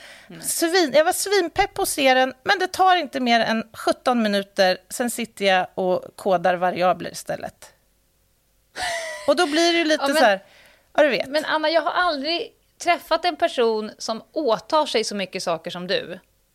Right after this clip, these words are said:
Speaker 1: Du
Speaker 2: Nej, men
Speaker 1: har ju jag Tourettes.
Speaker 2: Ja,
Speaker 1: Du
Speaker 2: men det har
Speaker 1: åtar
Speaker 2: jag.
Speaker 1: dig ju allt. Och du har ju också en enorm, eh, längtan efter att prestera hundra procent på alla plan samtidigt.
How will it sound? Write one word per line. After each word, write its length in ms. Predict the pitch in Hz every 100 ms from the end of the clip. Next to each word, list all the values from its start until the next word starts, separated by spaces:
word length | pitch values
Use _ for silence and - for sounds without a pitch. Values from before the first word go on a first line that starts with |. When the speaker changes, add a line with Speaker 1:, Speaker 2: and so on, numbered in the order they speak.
| -
Speaker 1:
Du 140 | 226
Speaker 2:
Nej, 80 | 311
men 80 | 262
Speaker 1:
har 60 |
ju 160 | 269 262
jag 300 | 247 208 -
Tourettes. 580 | 190 165 196 - - - _
Speaker 2:
Ja, 140 | 208
Speaker 1:
Du 60 | 240
Speaker 2:
men 120 | -
det 60 | 403
har 140 | 262
Speaker 1:
åtar 100 | 233
Speaker 2:
jag. 100 | 262
Speaker 1:
dig 80 | 269
ju 140 | 277 - _ _ -
allt. 460 | 196 180 262 262 - - _ _
Och 200 | 269 -
du 140 | 254 254
har 220 | - 247 240
ju 120 | 240
också 380 | - 233 - 240
en 300 | 226 220 214 - -
enorm, 600 | 254 269 269 247 240 226 -
eh, 460 | - 220 208 190 185
längtan 560 | 214 226 208 180 - 185
efter 320 | - 196 -
att 100 | 190
prestera 440 | - - 196 180 175
hundra 320 | 226 196 185 180
procent 500 | 202 - 208 170 -
på 80 |
alla 320 | - 190 175 180
plan 440 | 214 196 147 - -
samtidigt. 840 | - 202 180 - 220 - - -